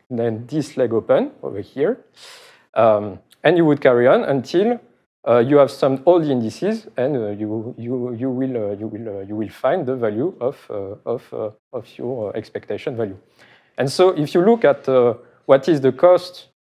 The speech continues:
the computational cost to carry out, uh, such, uh, such a computation, then it will scale as R, which is, uh, well, the sum, uh, the sum, uh, uh, over this, uh, share index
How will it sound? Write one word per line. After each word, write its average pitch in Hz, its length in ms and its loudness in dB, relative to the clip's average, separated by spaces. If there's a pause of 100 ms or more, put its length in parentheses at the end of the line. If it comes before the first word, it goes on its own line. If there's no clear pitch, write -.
(160)
the - 80 -4
computational 135 680 2
cost 156 440 2
to - 100 -20
carry 135 300 2
out, 139 300 2
uh, 107 120 -4
such, - 400 -4
uh, 110 120 -2
such 117 240 -6
a 117 60 -8
computation, 120 720 0 (480)
then 151 480 4 (100)
it 123 140 -4
will 135 140 -2
scale 143 720 2 (480)
as 156 420 2 (320)
R, 202 380 6 (100)
which 117 320 -8
is, 123 220 -2
uh, 104 320 -2
well, 107 220 -2
the 104 180 -8
sum, 117 500 -6
uh, 95 180 -8
the 90 120 -14
sum, 110 300 -10
uh, 95 120 -12 (760)
uh, 120 40 -8
over 107 600 -4
this, 113 380 -10
uh, 101 120 -6
share 107 240 -6
index 117 480 -4